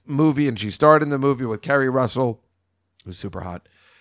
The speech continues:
And they made it into this play. It's about a waitress who, uh, put, and she makes all these great pies, and she puts all of her love into the pies, and she makes pies. She's really good at making pies.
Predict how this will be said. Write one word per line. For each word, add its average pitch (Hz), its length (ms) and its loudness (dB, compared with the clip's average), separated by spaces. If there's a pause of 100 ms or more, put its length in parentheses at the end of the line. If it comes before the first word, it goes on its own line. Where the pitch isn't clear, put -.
(420)
And 160 300 2
they 156 260 2
made 185 220 4
it 185 80 6
into 165 180 2
this 143 220 0
play. 139 500 4
It's 107 220 -4
about 123 280 2
a 123 80 2
waitress 147 680 2
who, 120 340 2
uh, 113 160 2
put, 147 320 0
and 120 140 -6
she 110 120 -6
makes 139 320 -2
all 139 180 4
these 120 260 -4
great 143 480 0
pies, 110 840 0 (640)
and 98 100 -12
she 120 80 -6
puts 151 220 -2
all 151 160 2
of 143 80 -4
her 147 100 0
love 139 540 0
into 131 160 -10
the 135 80 -8
pies, 120 760 -6 (400)
and 127 100 -8
she 135 80 -6
makes 143 220 -2
pies. 113 600 -2
She's 113 200 -10
really 139 160 0
good 123 140 -2
at 120 60 -6
making 120 260 -6
pies. 113 680 -2